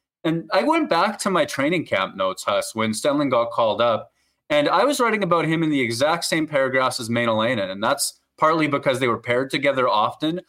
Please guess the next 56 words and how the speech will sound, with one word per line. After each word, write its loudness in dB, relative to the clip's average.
But 2
all 4
of -2
the 2
notes 2
are, 2
"This -2
guy 2
looks 0
like 0
a -2
pro. 2
This -4
guy 2
might 0
be 0
able 0
to -6
steal -4
the -6
job. 0
This -4
guy, 2
at 0
the 0
very 2
least, 0
is -6
gonna -2
be -2
a 2
really 0
strong 0
A 0
H 0
L 2
player." 0
And 2
that's 0
because -2
he -4
was 0
using -2
his -2
size. 0
He -2
was -2
using -4
his -2
intelligence. -2
He -6
was -6
using -4
his -4
forechecking -4
reads. -2